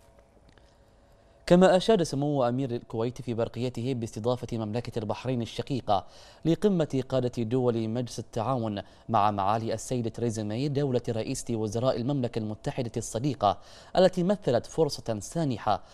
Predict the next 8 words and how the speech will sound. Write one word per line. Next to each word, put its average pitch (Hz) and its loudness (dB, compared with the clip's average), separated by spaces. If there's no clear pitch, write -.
للتباحث 165 2
والتشاور 131 0
وتبادل 117 -2
الرأي 117 -2
حول 113 0
مختلف 120 -4
الأمور 120 -2
والقضايا 107 0